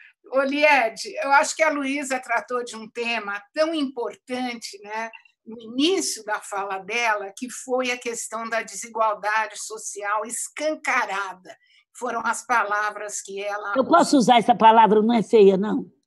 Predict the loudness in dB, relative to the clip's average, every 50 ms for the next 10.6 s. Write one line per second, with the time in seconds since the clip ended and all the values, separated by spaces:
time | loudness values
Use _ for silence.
0 | _ _ _ _ _ _ _ _ _ 2 6 8 8 8 8 6 2 -2 -4 -2
1 | -2 0 0 -2 -2 -4 -4 -2 -2 -2 -2 -2 -4 -4 0 2 2 2 2 0
2 | 0 2 0 2 2 0 0 4 4 6 6 6 4 4 2 2 4 4 4 4
3 | 2 0 -4 -4 -4 0 2 2 4 4 4 4 4 4 4 4 4 6 6 4
4 | 4 2 -2 2 2 4 4 2 0 -6 -10 -12 _ -12 -4 2 4 4 6 6
5 | 6 4 4 4 4 2 2 0 2 0 0 0 0 0 0 -2 -2 -8 -10 -12
6 | -12 -12 -10 -6 -4 -2 0 2 2 2 2 0 0 -2 -4 -4 -6 -6 -8 _
7 | _ _ _ _ 0 0 2 2 2 0 0 0 -2 0 0 0 0 0 0 0
8 | 0 0 0 0 0 -2 -2 -4 -8 -8 -8 -6 -4 -2 0 2 2 2 2 2
9 | 0 0 0 0 0 0 0 0 0 0 0 0 -4 -4 -2 -2 -2 -2 -2 0
10 | 0 0 0 0 -2 -4 -8 -4 -2 -2 -2